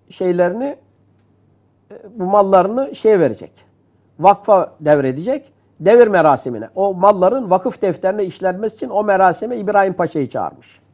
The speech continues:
İbrahim Paşa daveti almış. Hayret etmiş. Allah Allah.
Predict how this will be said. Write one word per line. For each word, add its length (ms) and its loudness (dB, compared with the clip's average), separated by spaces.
İbrahim 300 -2
Paşa 300 -6
daveti 340 2
almış. 480 -4
Hayret 400 -8
etmiş. 280 -12
Allah 280 -4
Allah. 280 -10